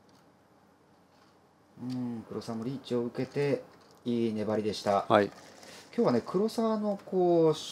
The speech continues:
Speaker 1: 備が一回戦はね、目立ちますね。
Speaker 2: うん。
Speaker 1: トンを打たなかったとことか。
Speaker 2: 試合前、餃子と寿司食ってましたよ。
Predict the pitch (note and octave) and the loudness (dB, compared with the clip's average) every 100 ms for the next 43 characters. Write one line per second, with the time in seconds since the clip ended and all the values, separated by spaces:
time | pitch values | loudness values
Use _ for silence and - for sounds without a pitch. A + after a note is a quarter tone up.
0 | - - C4 A#3+ A#2+ G#2+ G2+ F#2+ F#2+ A2 | -10 -6 0 4 6 8 8 6 0 -4
1 | - - A#2 G2 G#2 F2+ F2+ G2+ E3 A#2+ | -10 -2 0 2 0 -2 0 4 4 4
2 | A2 A2+ - A#2+ A#2 - G2 C#3+ C3 F2 | 6 6 6 4 4 4 6 8 8 4
3 | A2+ G#2+ C3+ A2+ G#2 G2+ A#2 G#2 - - | -6 2 4 4 4 6 4 6 2 2
4 | F#2 F#2 F2+ F2 F#2+ F2 - - - - | -4 -2 -4 -4 -4 -6 -12 -20 -20 -20
5 | - - - - - - - - - E3 | -20 -20 -20 -20 -20 -20 -10 -4 6 10
6 | E3 F3 C#3+ A2+ C#3+ D#3+ E3+ F3 E3+ D#3+ | 12 12 10 10 10 12 10 8 6 4
7 | - - G#2+ - | 2 -2 0 6